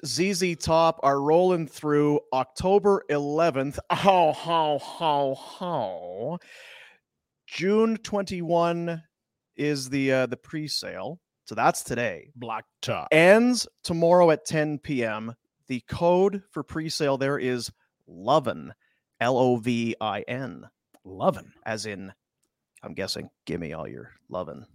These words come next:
Speaker 2: McLovin?
Speaker 1: All your hugs and kisses, too. So a little Z Z Top, the Raw Whiskey Tour,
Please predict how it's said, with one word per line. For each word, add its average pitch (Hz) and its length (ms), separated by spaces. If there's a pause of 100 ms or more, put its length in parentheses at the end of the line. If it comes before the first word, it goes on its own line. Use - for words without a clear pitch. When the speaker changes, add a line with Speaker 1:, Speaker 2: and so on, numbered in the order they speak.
Speaker 2:
McLovin? 135 420 (140)
Speaker 1:
All 214 260
your 139 360
hugs 180 340
and 123 160
kisses, - 380
too. - 420 (180)
So - 140
a 147 40
little 190 160
Z 180 200
Z 175 140
Top, 170 320
the 143 100
Raw 147 200
Whiskey 135 300
Tour, 123 420